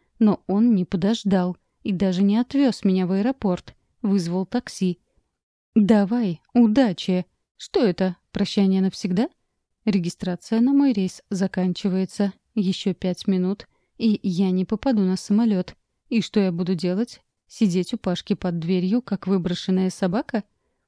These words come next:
Я бреду к стойке, взвешиваю сумку, получаю посадочный талон и всё время озираюсь.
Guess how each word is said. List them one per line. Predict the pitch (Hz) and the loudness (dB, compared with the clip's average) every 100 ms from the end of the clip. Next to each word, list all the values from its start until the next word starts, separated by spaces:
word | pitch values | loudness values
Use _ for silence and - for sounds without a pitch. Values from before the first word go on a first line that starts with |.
| _ _ _ | _ _ _
Я | 226 226 196 | 6 6 6
бреду | 180 190 175 | 0 -2 -4
к | - | -8
стойке, | - 190 185 - 220 - _ _ - | -6 -4 -4 -6 -10 -12 _ _ -4
взвешиваю | 190 185 202 190 - 190 185 | -2 0 0 -2 -4 -2 -2
сумку, | - 185 180 - - _ _ _ | -2 -2 -2 -6 -14 _ _ _
получаю | 202 196 - 185 190 | -4 -2 -2 -2 -2
посадочный | - - 202 180 - 202 | -6 -4 -2 -2 -4 -4
талон | 190 254 220 185 185 _ _ - | -2 -2 0 0 -2 _ _ -4
и | 208 226 | -2 -2
всё | - 320 | -2 -4
время | 220 202 202 262 | 0 2 2 0
озираюсь. | - 214 170 185 180 180 180 - | -2 -2 0 -2 -2 -4 -6 -14